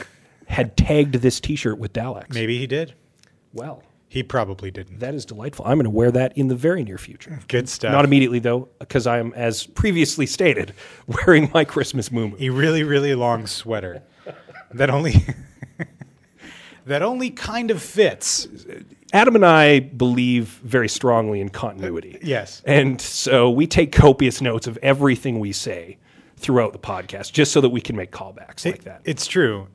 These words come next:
Speaker 2: I, I think except, the exception to that is when we say, <laughs> "We'll post a link to this thing on our website." I think we're probably about fifty fifty
Speaker 1: <laughs> That's
Speaker 2: on
Speaker 1: true.
Speaker 2: that.
Speaker 1: Yeah.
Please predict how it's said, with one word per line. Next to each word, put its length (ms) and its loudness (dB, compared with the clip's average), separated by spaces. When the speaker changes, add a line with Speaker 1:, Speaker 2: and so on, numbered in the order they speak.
Speaker 2:
I, 120 2
I 100 2
think 180 -6
except, 600 -4
the 200 -6
exception 480 -6
to 60 -2
that 220 0
is 120 -4
when 160 -6
we 80 -4
say, 460 -4
<laughs> 260 -20
"We'll 120 -4
post 280 -2
a 60 0
link 220 -2
to 100 -4
this 180 -4
thing 220 -6
on 100 -4
our 100 -4
website." 380 -4
I 60 -4
think 180 -16
we're 80 -6
probably 320 -4
about 220 -4
fifty 320 -10
fifty 220 0
Speaker 1:
<laughs> 140 2
That's 140 -2
Speaker 2:
on 60 -6
Speaker 1:
true. 180 -4
Speaker 2:
that. 60 -16
Speaker 1:
Yeah. 40 -16